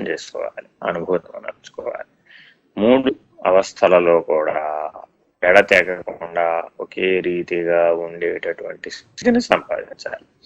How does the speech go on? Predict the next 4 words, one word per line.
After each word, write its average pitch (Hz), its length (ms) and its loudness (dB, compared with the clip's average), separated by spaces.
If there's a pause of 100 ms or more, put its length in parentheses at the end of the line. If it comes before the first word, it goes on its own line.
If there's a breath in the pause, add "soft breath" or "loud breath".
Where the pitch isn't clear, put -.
(720 loud breath)
మార్పు 113 380 6 (260)
లేనటువంటి 101 560 4
స్థితిని 82 380 -8
సంపాదించాలి. - 760 -12